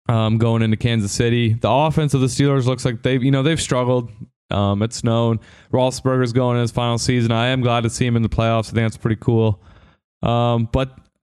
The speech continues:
honestly, the, the Steelers gotta get out early and go, go hard, go fast.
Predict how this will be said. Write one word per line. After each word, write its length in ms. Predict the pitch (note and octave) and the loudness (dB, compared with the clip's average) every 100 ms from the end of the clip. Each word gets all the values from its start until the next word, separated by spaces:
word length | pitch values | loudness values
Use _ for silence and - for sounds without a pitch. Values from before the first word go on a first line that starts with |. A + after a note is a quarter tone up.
| _ | _
honestly, 380 | C3+ F#3 G#3 E3 | -2 0 0 2
the, 120 | C3+ | 0
the 160 | A#2+ B2 | 0 -2
Steelers 340 | B2 G3 F#3 | 0 2 2
gotta 180 | D3+ C#3+ | 0 -2
get 200 | A#2 C3+ | -2 -2
out 240 | C3+ C3 - _ - | 0 -4 -8 _ -4
early 360 | D#3+ D3+ D#3+ D#3 | 0 2 2 2
and 120 | B2 | 0
go, 400 | A#2+ B2 B2 A#2+ | 2 2 0 0
go 260 | A#2+ A#2 | 0 0
hard, 460 | G#2 A2+ B2 C3 C3+ | 0 0 0 0 0
go 180 | B2+ A2 | 0 0
fast. 680 | - A2+ A2 A#2 A#2 - | 0 -2 0 -2 -4 -10